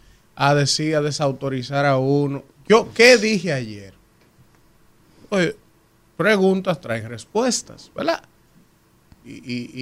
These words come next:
y acosos traen respuestas. Yo dije ayer aquí, y reitero lo que dije ayer aquí, que me sirvieron unas encuestas, ¿verdad?,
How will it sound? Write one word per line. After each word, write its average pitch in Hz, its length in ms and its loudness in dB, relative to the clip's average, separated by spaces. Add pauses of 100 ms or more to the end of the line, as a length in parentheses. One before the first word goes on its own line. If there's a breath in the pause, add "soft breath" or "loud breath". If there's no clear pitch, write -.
y 127 40 -10
acosos 156 680 0
traen 135 280 -6
respuestas. 147 960 -2 (720)
Yo 196 220 4
dije 262 240 4
ayer 220 320 4
aquí, 160 600 0 (640)
y 127 180 2
reitero 147 500 2
lo 170 180 -8
que 120 160 -10
dije 117 260 -12
ayer 131 320 -10
aquí, 143 640 -4 (840)
que 160 520 6
me 156 200 -2
sirvieron 156 580 -2
unas 208 360 -6
encuestas, 135 1040 -6 (720)
¿verdad?, 196 340 0